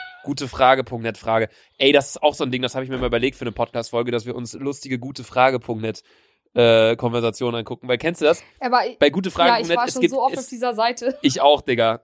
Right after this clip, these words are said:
Speaker 2: Das ist richtiger Lebensretter. Genauso wie The Simple Math. <laughs>
Speaker 1: Ja, Mann. Zum Beispiel bei dieses gute Fragnet ist auch immer so, immer als ich Magen-Darm hatte, was tun gegen Durchfall oder so.
Speaker 2: Ja,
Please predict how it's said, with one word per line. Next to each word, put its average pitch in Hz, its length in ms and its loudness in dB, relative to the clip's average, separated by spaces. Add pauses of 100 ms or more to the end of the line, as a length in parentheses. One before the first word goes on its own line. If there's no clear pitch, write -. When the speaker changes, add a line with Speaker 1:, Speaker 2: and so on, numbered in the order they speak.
Speaker 2:
Das 113 120 -16
ist 135 100 -12
richtiger 139 260 0
Lebensretter. 123 560 -2
Genauso 131 340 -2
wie 135 280 -6
The 120 140 -2
Simple 139 340 -4
Math. 120 460 -2
<laughs> 165 60 -12 (1080)
Speaker 1:
Ja, 269 360 4
Mann. 277 540 -6 (520)
Zum 277 180 2
Beispiel 277 200 2
bei 247 120 4
dieses 240 280 -8
gute 269 280 -6
Fragnet 262 420 -4
ist - 120 -2
auch 254 180 0
immer 247 180 -2
so, 240 160 -8 (340)
immer 262 200 4
als 233 180 4
ich 247 140 -10
Magen-Darm 226 440 0
hatte, 208 280 -8
was 226 240 0
tun 240 260 -2
gegen 208 300 -2
Durchfall 208 460 -2
oder 226 200 -2
so. - 120 -2 (220)
Speaker 2:
Ja, 339 140 8